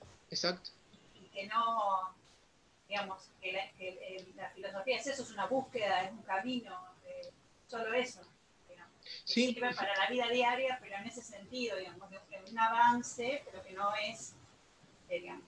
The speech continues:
Speaker 2: que sabemos que en esta vida al menos <laughs> no se va a resolver.
Speaker 1: Sí, a final de cuentas, este, em, es, es el primer paso, ¿no?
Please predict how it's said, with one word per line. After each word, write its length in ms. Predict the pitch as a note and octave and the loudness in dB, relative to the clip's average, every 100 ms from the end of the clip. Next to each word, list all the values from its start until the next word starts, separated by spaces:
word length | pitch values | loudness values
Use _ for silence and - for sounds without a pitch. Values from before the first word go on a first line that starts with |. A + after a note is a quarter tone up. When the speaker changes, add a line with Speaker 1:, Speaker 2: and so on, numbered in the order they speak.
| - | -14
Speaker 2:
que 80 | - | -6
sabemos 280 | - A3 C4 | 0 4 4
que 60 | A3+ | 2
en 60 | A3 | -2
esta 200 | A3+ A3 | 0 0
vida 240 | B3 C4 G3+ | 4 4 4
al 100 | G3+ | 0
menos 260 | A#3+ C4 B3 | 0 2 2
<laughs> 20 | |
no 60 | |
se 140 | C4 C#4 | 4 4
va 120 | B3+ | 4
a 20 | - | 2
resolver. 680 | C#4 - - B3 C4+ - - - - - - - - - - - - - - - | 0 0 0 2 2 2 -4 -20 -20 -20 -20 -20 -20 -20 -20 -20 -20 -18 -16 -6
Speaker 1:
Sí, 200 | - B3+ | 4 6
a 60 | F3+ | 6
final 240 | G3+ G3+ | 6 6
de 80 | G#3+ | 8
cuentas, 400 | G#3 G3+ G#3 G#3 | 8 10 8 6
este, 400 | D3+ - D3 - - | 0 -4 -8 -6 2
em, 200 | E3+ F3+ | 2 4
es, 200 | F3 - | 4 4
es 100 | - | 4
el 80 | F#3+ | 4
primer 260 | F3 E3 E3 | 4 -2 0
paso, 240 | - - | 0 0
¿no? 120 | - | -2